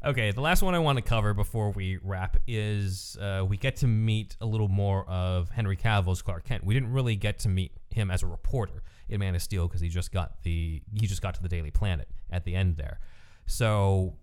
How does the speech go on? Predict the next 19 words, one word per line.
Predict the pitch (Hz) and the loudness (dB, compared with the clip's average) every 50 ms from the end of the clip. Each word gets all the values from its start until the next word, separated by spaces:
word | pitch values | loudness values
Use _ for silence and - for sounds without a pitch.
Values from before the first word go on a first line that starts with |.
| - - | -10 -4
uh, | 101 98 98 95 92 90 - - | -2 0 2 2 0 0 -2 -2
this | - 120 120 | 0 0 2
kinda | - - 160 165 147 | 2 2 2 2 4
ties | - 143 135 131 120 123 | 4 4 6 4 4 2
into | 131 131 123 - - 123 113 110 | 2 0 0 0 0 0 0 0
what | 107 107 107 101 101 101 - - | -2 0 0 0 -2 -2 -4 -4
you | 104 107 | -4 -4
mentioned, | 104 104 101 98 - 104 98 92 90 85 - - | -2 -2 -2 -4 -4 -2 -2 -2 -2 -2 -4 -4
Andrew, | 98 95 92 90 90 87 85 85 | -4 -2 0 0 0 0 0 0
in | 82 82 80 | -2 -2 -2
the | 85 82 82 80 80 78 69 - | -2 -2 -2 -4 -4 -6 -8 -8
last | - 87 90 90 90 87 87 - - - - - - - | -6 -6 -4 -2 -2 -2 -2 -4 -6 -8 -10 -12 -12 -8
couple | - - 95 - 92 87 82 80 76 | -6 -4 -4 -2 -2 0 0 0 0
Man | 85 87 85 | 0 0 0
of | 87 | -2
Steel | - - 110 90 | -2 -2 -2 -2
deep | 85 92 85 - | -2 -2 -4 -4
dives | 85 80 80 80 - | -6 -6 -6 -4 -2
where, | 90 87 85 85 80 80 80 | 0 0 2 0 0 -2 -4